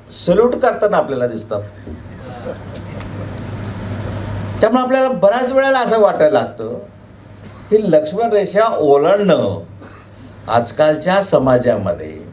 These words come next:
एक वजनदार माणूस म्हणून जगण्याचं एक साधन आहे का काय?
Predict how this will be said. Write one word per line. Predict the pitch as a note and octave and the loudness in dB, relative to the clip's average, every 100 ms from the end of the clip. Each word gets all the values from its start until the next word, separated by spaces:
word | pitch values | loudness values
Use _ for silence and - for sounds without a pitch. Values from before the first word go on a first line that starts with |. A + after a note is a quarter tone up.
| - - - - - - - - - - | -20 -20 -20 -20 -18 -18 -18 -18 -16 -2
एक | D3 F3 G3+ - - - - - - - - - - - | 2 4 2 -2 -14 -20 -20 -20 -20 -20 -16 -16 -14 -4
वजनदार | G2+ - E3 E3 F#3 A3+ A#3+ | 2 4 4 2 2 2 2
माणूस | A#3 G3 G3 F#3+ | 2 4 4 4
म्हणून | F3 F3 E3+ | 4 2 2
जगण्याचं | D3+ C3+ D3 D3+ D#3 | 2 2 2 2 0
एक | - | -4
साधन | B2 G2+ B2+ D#3 | -2 0 2 2
आहे | D#3+ | 0
का | C#3+ | 0
काय? | F#2 F2 | -2 -6